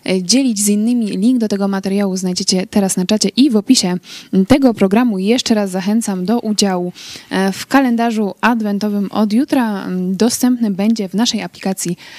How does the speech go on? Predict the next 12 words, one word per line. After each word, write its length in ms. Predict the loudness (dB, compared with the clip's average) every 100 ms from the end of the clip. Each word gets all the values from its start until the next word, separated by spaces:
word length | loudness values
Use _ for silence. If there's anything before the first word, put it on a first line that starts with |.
| -20 -2
hashtag 440 | 0 2 -2 -4 -4 -4 -2
czytam 320 | 0 2 2
Biblię. 280 | 0 0 0
I 120 | 0
na 120 | -2 -2
koniec 260 | -4 -2
jeszcze 240 | -2 -2 -2
pytanie 420 | 0 0 -2 -6
od 240 | -10 -8
Moniki 400 | -4 -4 -4 -4
Michty. 420 | -6 -6 -6 -6 -6 -12 -18 -18 -10 -2
Czy 140 | 0